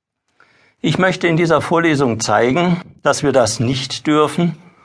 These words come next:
und auch nicht können, solange wir uns nur mit Homers Text selbst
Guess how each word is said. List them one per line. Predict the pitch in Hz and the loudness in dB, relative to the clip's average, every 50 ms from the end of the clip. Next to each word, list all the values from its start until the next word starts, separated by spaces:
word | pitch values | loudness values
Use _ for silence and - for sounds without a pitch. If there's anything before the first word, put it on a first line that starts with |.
| _ _ _ | _ _ _
und | - 139 131 | -4 0 2
auch | 135 127 123 | 2 2 2
nicht | 120 107 113 - | 0 -2 -4 -4
können, | - - 131 123 123 147 156 156 165 156 - - - _ _ _ _ | -2 0 2 2 2 2 2 0 -2 -4 -10 -20 -20 _ _ _ _
solange | _ - 135 113 120 113 127 135 131 | _ -8 -2 0 2 2 2 2 0
wir | 131 131 127 | 0 0 0
uns | 123 113 101 - - | 0 -2 -2 -2 -2
nur | - 113 123 127 127 131 | -2 0 0 0 0 0
mit | 131 139 135 120 120 - - - _ _ _ _ _ _ _ - | -2 -2 -4 -4 -4 -8 -14 -18 _ _ _ _ _ _ _ -8
Homers | - 117 113 107 107 107 113 110 - - | -4 -4 -2 0 0 0 -2 -2 -6 -8
Text | - - 113 113 120 - - - - | -6 -4 -4 -4 -4 -10 -12 -10 -8
selbst | 113 98 107 107 107 120 123 123 - - - - | -4 -2 0 0 0 0 0 -2 -8 -12 -12 -16